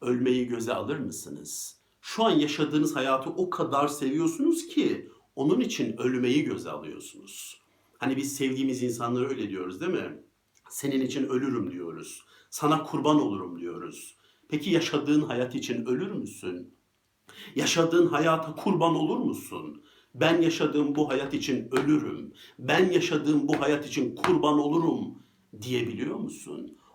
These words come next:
O kadar sahiplenebiliyor musun yaşadığın hayatı? Bu sahiplenmeyi yaşayabilmen için o hayatın senin olması lazım. O hayatın sana ait olması lazım. O hayatta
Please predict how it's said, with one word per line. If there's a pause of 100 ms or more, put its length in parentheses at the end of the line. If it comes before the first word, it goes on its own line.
(140)
O
kadar
sahiplenebiliyor
musun
yaşadığın
hayatı? (840)
Bu
sahiplenmeyi
yaşayabilmen
için (240)
o
hayatın
senin
olması
lazım. (400)
O
hayatın
sana
ait
olması
lazım. (300)
O
hayatta